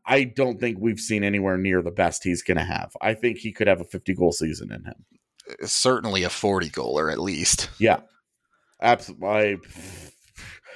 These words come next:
Speaker 1: if Mikko Rantanen never has a forty goal season, it will be a disappointment to me.
Speaker 2: Yep.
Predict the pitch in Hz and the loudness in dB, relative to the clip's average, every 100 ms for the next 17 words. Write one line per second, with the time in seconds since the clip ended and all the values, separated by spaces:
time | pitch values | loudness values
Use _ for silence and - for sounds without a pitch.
0 | - - - 135 190 196 190 175 170 170 | -20 -4 -2 0 -2 0 2 2 2 0
1 | 156 131 117 113 107 117 123 127 123 123 | 2 2 2 2 0 -2 0 0 2 0
2 | 123 127 131 123 135 104 113 110 95 95 | 2 0 0 0 -2 0 0 0 0 -2
3 | 92 85 95 92 87 78 85 - _ _ | -2 -2 -6 -4 -4 -4 -10 -14 _ _
4 | - 90 80 - 110 | -10 -8 -8 -2 -2